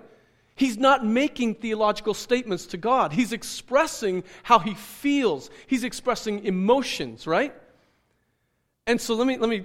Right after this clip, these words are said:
let me give you a little, uh, this will be a little class on dealing with people in crisis. When someone expresses a question like that, which, what's oftentimes as Christians our first response? "Well, you know, um, that's actually not possible."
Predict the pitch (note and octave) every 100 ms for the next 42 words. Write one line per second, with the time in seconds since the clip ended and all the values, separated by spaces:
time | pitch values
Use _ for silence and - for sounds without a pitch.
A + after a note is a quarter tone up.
0 | - G#3 F#3 G3 F#3 F3 F3+ E3 D3+ D3+
1 | F3 F3 E3 D#3 C#3+ - - D#3 D3 B2+
2 | - - C3+ B2 A#2 - _ _ - C3
3 | D#3+ C#3+ C3+ - D3 C#3 A#2+ - D#3 D#3
4 | - - - - _ _ _ _ _ _
5 | - A3 G#3 - C#4+ C#4+ D4+ C#4+ - -
6 | A3+ A#3+ A#3+ G#3 F#3+ - G3 - A3 A3
7 | A3 A3+ B3+ F#3 G3 - - F#3 B3+ -
8 | G3 G#3 G#3+ F#3+ F3+ F3 D#3 D3 - E3
9 | D#3+ D3 C#3 C3+ D#3 C#3+ D3 - C3+ G#2+
10 | - - _ _ _ _ _ _ _ _
11 | _ _ _ _ _ _ E3+ E3 E3+ F#3+
12 | D3 B2 A2+ - - C3 B2 A2 _ _
13 | _ _ _ _ _ D3+ - E3+ E3+ -
14 | F3 D3+ C#3+ C#3+ C3+ - C3 - A2+ G2